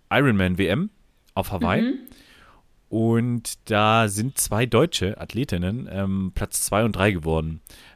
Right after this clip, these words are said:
Speaker 1: Äh, den ersten Platz hat eine Britin, glaube ich, gemacht. Ist eine Britin oder Amerikanerin. Auch unfassbare Leistung. Aber Vorbild der Woche ist Anne Haug.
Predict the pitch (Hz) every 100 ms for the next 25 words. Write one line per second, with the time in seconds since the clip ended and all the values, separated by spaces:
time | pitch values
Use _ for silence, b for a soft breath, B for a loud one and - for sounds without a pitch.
0 | B 90 90 90 87 110 - 104 - -
1 | 98 87 120 151 131 127 135 - 127 131
2 | 107 107 98 - 117 113 101 92 92 -
3 | 101 113 117 127 - - - - - _
4 | _ - 160 120 127 - 98 95 95 98
5 | 127 139 B B B B - 107 127 151
6 | - - 127 110 104 135 110 - 123 107
7 | 117 107 -